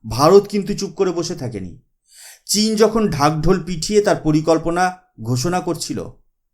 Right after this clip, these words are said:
ভারত তখন নিঃশব্দে নিজের কাজ করে গেছে। আদানি গ্রুপের মাধ্যমে ভারত এক অসাধারণ নেটওয়ার্ক তৈরি করেছে। উদাহরণ হিসেবে দেখুন, হাইফা ফোর্ট ইসরায়েল। এই একটা পদক্ষেপের মাধ্যমে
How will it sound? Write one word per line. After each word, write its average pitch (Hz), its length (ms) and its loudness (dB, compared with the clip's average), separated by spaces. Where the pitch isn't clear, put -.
ভারত 143 440 2
তখন 165 240 -2
নিঃশব্দে 143 600 -2
নিজের 147 320 4
কাজ 147 280 2
করে 104 220 -6
গেছে। 92 280 -10
আদানি 180 360 4
গ্রুপের 170 360 -2
মাধ্যমে 160 460 2
ভারত 139 400 0
এক 131 140 -6
অসাধারণ 165 600 0
নেটওয়ার্ক 123 460 -2
তৈরি 101 220 -6
করেছে। 95 360 -12
উদাহরণ 202 340 6
হিসেবে 202 260 2
দেখুন, 113 300 -4
হাইফা 180 420 4
ফোর্ট 208 320 2
ইসরায়েল। 117 460 0
এই 165 220 4
একটা 160 360 0
পদক্ষেপের 156 600 0
মাধ্যমে 131 440 0